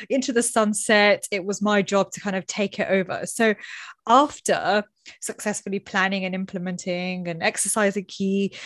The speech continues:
business continuity plans for a corporate head office refurb, uh, the project ended, the org-, the consultant left, and then I was left to then embed resilience, business continuity in the whole organization. And that's where I really got a taste of it.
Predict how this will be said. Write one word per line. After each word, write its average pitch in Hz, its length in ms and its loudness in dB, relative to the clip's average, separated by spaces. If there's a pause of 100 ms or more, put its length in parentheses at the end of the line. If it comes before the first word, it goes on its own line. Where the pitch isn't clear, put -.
(120)
business 190 240 -2
continuity 185 460 -6
plans 185 460 -4
for 180 180 0
a 185 40 0
corporate 214 360 -6
head 190 160 -2
office 185 420 -2
refurb, 220 640 2 (340)
uh, 185 240 4 (140)
the 190 100 -4
project 226 580 2
ended, 185 520 2
the 175 180 -4
org-, 226 300 -2
the 190 100 0
consultant 254 560 2
left, 185 300 2
and 190 100 -4
then 202 120 0
I 220 200 8
was 202 420 2
left 185 600 0
to 202 280 0
then 175 260 2
embed 185 600 2 (480)
resilience, 196 800 0 (500)
business 196 280 -2
continuity 185 540 -4
in 180 180 -4
the 180 80 -4
whole 185 240 0
organization. 208 1040 0 (420)
And 220 180 2
that's 254 240 2
where 262 140 6
I 240 60 6
really 220 200 -2
got 202 140 -4
a - 20 -6
taste - 360 -2
of 202 100 -2
it. 214 260 2